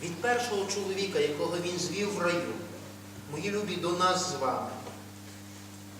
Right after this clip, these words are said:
Він знає все до найменших подробиць, що ми з вами зробили в нашому житті. І хвилю перед тим.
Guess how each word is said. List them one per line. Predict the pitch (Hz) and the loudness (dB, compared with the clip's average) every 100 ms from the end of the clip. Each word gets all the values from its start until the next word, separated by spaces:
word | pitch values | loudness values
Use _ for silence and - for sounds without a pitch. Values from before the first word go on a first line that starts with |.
| - - 147 | -12 -10 -6
Він | 185 | -2
знає | 175 190 202 196 | -2 4 8 8
все | 196 - 233 | 8 4 4
до | 220 | 4
найменших | 208 196 202 208 190 190 | 2 2 2 0 -2 -4
подробиць, | 185 170 185 185 175 170 | -4 -4 2 2 2 0
що | 185 180 | -2 -2
ми | |
з | 165 | -2
вами | 170 170 170 160 160 - - - - 135 | 0 2 2 2 0 -4 -10 -12 -10 -2
зробили | 156 165 165 | 0 2 2
в | 156 170 | 2 4
нашому | 185 190 202 196 | 4 4 0 -2
житті. | 190 165 - - - - - - - - - - - - - | -4 -6 -8 -10 -10 -12 -14 -14 -14 -14 -14 -14 -14 -14 -12
І | - | -10
хвилю | - 175 170 165 | -4 0 2 2
перед | 151 160 | 0 -2
тим. | - | -4